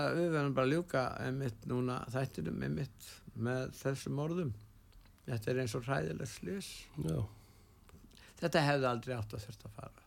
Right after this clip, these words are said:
Speaker 2: Aldrei, aldrei nokkuð tíma.
Speaker 1: Hvorki Úkraína né Miðaustur.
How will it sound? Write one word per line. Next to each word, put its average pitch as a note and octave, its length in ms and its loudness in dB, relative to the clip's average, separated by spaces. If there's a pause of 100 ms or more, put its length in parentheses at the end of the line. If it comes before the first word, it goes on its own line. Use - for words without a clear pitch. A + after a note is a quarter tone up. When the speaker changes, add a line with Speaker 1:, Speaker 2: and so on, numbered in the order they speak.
(140)
Speaker 2:
Aldrei, G2 460 4 (280)
aldrei G#2+ 360 2
nokkuð A2+ 320 0
tíma. G#2+ 180 0 (1080)
Speaker 1:
Hvorki A2+ 380 2
Úkraína A#2 960 2
né A2+ 320 -4
Miðaustur. G#2+ 560 -4